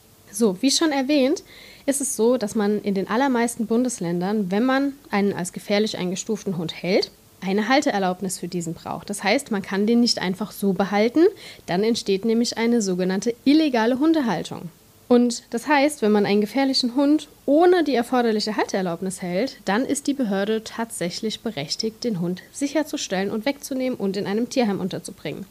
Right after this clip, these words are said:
Das ist ungefähr das Schlechteste, was passieren kann, denn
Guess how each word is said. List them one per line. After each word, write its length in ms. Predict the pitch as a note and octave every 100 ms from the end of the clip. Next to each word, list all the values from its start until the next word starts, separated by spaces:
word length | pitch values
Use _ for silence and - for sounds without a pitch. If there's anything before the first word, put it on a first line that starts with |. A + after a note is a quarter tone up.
| - - -
Das 200 | A3+ B3
ist 100 | C4
ungefähr 420 | B3+ C#4+ C#4+ C4+
das 240 | A#3 - - - - - -
Schlechteste, 520 | A#3+ C4 - C4 A3+
was 140 | A3
passieren 460 | A3 G3+ - B3+ E4+
kann, 360 | F4 E4 E4 D#4
denn 360 | G#3+ B3 C4+